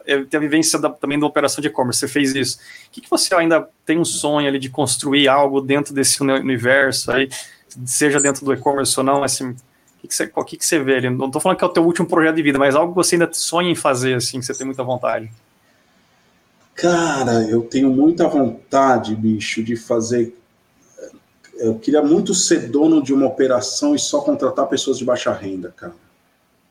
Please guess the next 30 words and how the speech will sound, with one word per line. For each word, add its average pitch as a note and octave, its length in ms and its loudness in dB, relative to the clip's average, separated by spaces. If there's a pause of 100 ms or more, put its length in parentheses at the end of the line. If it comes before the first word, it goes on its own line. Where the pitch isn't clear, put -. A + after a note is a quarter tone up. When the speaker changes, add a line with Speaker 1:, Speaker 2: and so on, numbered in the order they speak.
(460)
Speaker 2:
Queria C3+ 260 -4
Speaker 1:
Isso A#2+ 160 4
é - 20 4
Speaker 2:
muito. - 140 0
Speaker 1:
isso - 160 -16 (640)
é - 80 2
Speaker 2:
Putz, A3+ 40 4
Speaker 1:
legal, C#3+ 320 2
hein? - 140 -10 (240)
Speaker 2:
como C#3+ 140 0
eu B2+ 80 0
queria, G2+ 440 0
bicho. F#2 480 -12 (920)
Cara, C3 240 2
eu - 40 -2
queria C3 240 0
muito D3 1000 4
formar C3+ 880 0
pessoas C3 1300 0 (640)
s-, - 460 -6
com B2+ 160 -2
condição B2+ 580 0
zero B2 840 2
e B2 80 0
fazer A#2+ 320 -2
o A#2 60 -6
cara, B2 360 2
meu, A#2 300 2
brilhar. A2 560 -2 (600)
Speaker 1:
Uhum. A2+ 260 -10